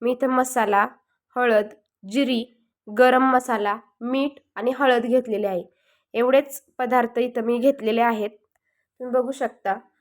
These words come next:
आणि काय करायचं आहे, मसाला आपल्याला डायरेक्ट या मिश्रणामध्ये अंड्याच्या घालायचा नाही आहे. मीठ जरा बेतानच घालायचं आहे, कारण अंडी जरा खारटशीच असतात, तुम्ही कधीही बघा.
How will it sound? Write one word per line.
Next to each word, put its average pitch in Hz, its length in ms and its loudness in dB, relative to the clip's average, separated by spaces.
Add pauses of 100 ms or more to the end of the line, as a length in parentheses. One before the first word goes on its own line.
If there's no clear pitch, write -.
(340)
आणि 262 180 -2
काय 277 220 2
करायचं 294 440 0
आहे, 247 80 -2
मसाला 262 440 0
आपल्याला 277 340 0
डायरेक्ट 269 640 0 (200)
या 247 440 2
मिश्रणामध्ये 254 680 0
अंड्याच्या 233 400 -2
घालायचा 247 480 0
नाही 233 260 -2
आहे. 180 100 -6 (440)
मीठ 320 280 0
जरा 330 260 2
बेतानच 285 540 -2
घालायचं 240 420 -2
आहे, 208 80 -10
कारण 233 360 -2 (200)
अंडी 240 300 0
जरा 240 300 0
खारटशीच 233 640 -4
असतात, 226 400 -6 (720)
तुम्ही 247 220 -4
कधीही 240 340 -2
बघा. 233 320 0